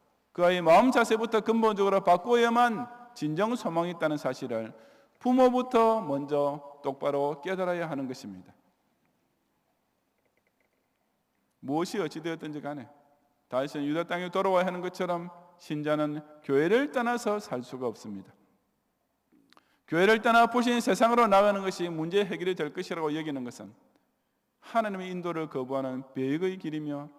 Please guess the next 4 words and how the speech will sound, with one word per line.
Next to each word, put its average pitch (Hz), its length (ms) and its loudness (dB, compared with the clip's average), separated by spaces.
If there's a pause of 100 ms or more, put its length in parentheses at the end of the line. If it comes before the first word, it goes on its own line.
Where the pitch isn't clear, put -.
(240)
사탄의 156 480 -4
책략에 143 480 -6
그대로 170 400 -6
걸려드는 139 600 -4